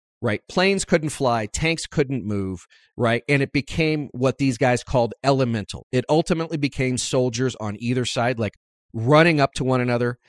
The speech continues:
and fighting with each other. And I feel like, to Devin's point, that's where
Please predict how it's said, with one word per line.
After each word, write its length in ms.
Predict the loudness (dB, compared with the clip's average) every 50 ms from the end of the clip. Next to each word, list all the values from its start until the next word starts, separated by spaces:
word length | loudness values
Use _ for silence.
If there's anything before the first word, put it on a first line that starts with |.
| _ _ -4
and 160 | -4 -4 -4 -4
fighting 400 | -2 0 2 2 2 2 -2 -4
with 160 | -6 -8 -8
each 160 | -8 -8 -8
other. 180 | -8 -8 -8 -4 -2
And 120 | 0 2
I 120 | 2 2 0
feel 320 | 0 0 2 2 4 4
like, 200 | 4 2 2 0
to 100 | -2 -4
Devin's 400 | -2 0 0 0 0 -2 -4 -6
point, 260 | -4 -4 -4 -4 -4 -6
that's 440 | -4 -2 0 0 0 0 -4 -6 -4
where 380 | 0 2 2 2 2 0 -2